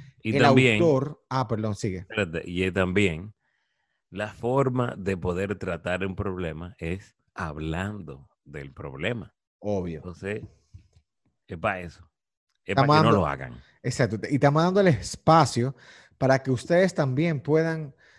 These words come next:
Speaker 2: eh, mencionarnos cuáles son sus experiencias, cuáles son sus gustos, cuáles son sus opiniones con respecto a este tema. Vamos a iniciar con este video del autor José Benavides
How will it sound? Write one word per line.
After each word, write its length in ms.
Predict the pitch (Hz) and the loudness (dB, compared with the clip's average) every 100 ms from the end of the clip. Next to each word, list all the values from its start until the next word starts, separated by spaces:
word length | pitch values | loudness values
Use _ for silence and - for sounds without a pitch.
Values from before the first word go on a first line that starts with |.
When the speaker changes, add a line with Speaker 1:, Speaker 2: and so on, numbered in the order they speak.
| _ _ | _ _
Speaker 2:
eh, 240 | 113 110 107 | -2 -2 -2
mencionarnos 1120 | 123 135 - 143 127 143 139 113 101 98 - | -2 -2 -2 -2 -2 0 -2 -4 -8 -12 -14
cuáles 280 | - 120 127 | -8 -6 -6
son 200 | 139 131 | -8 -10
sus 260 | - 147 143 | -8 -8 -6
experiencias, 840 | 214 - 180 156 156 151 156 151 | -8 -6 -6 -4 -6 -6 -4 -4
cuáles 360 | - 139 131 127 | -4 -4 -2 -4
son 180 | 131 123 | -6 -8
sus 260 | - 196 104 | -6 -8 -6
gustos, 580 | 139 139 120 139 131 | -6 -6 -6 -8 -8
cuáles 320 | - 127 123 120 | -8 -6 -6 -6
son 280 | 131 123 - _ _ | -6 -8 -14 _ _
sus 220 | - 170 | -8 -6
opiniones 680 | - 147 147 139 151 147 139 | -4 -4 -4 -4 -4 -6 -6
con 140 | - 123 | -6 -6
respecto 440 | 117 - 110 117 | -4 -4 -2 -4
a 40 | |
este 200 | 107 110 | -6 -8
tema. 380 | 87 87 73 73 _ _ _ _ _ _ _ | -8 -8 -10 -14 _ _ _ _ _ _ _
Vamos 360 | 113 117 131 135 | -2 0 0 -2
a 60 | |
iniciar 540 | 127 113 - 139 139 139 _ _ | -2 -2 0 2 2 -2 _ _
con 340 | - 113 110 110 | -4 -4 -2 0
este 280 | 117 - 135 | 0 2 4
video 280 | 135 135 135 | 4 6 6
del 100 | 110 | 6
autor 340 | 107 127 131 | 4 4 2
José 320 | 104 98 117 | 0 2 4
Benavides 720 | 113 113 107 120 127 123 - | 4 4 2 2 0 -2 -6